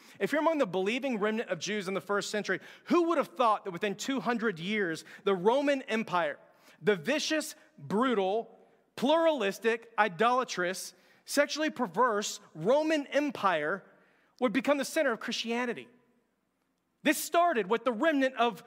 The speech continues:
Jewish believers in the first century coming, passing on the faith to the Gentiles,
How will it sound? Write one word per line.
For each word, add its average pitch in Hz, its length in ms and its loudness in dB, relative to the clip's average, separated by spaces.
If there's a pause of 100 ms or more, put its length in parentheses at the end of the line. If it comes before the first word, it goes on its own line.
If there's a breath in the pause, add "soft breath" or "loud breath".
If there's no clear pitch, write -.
(120)
Jewish 262 320 0
believers 202 640 0
in 226 100 -2
the 233 80 -2
first 240 300 0
century 240 260 -2
coming, 247 320 -2
passing 226 380 -2
on 302 240 2
the 294 60 0
faith 220 260 -2
to 208 60 -10
the 170 100 -4
Gentiles, 180 640 -2